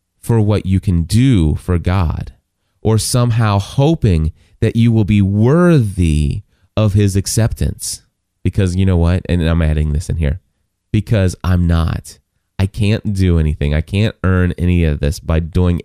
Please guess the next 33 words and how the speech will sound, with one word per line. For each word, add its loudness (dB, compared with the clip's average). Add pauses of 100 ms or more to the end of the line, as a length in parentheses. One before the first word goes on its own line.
anything 0
for -8
God. -2 (480)
I 0
can't -2
do 2
any 2
of 0
this 0
by, 0 (360)
uh, 2 (340)
being 0
worthy. 2
I'm 2
not 2
worthy 2
of 0
his -2
acceptance. -8 (100)
I'm 0
not. -4 (1700)
So 0
it 2
says, 0
"Not 2
for 0
what 2
you 0
can -2
do 2
for -4
God 0
or 2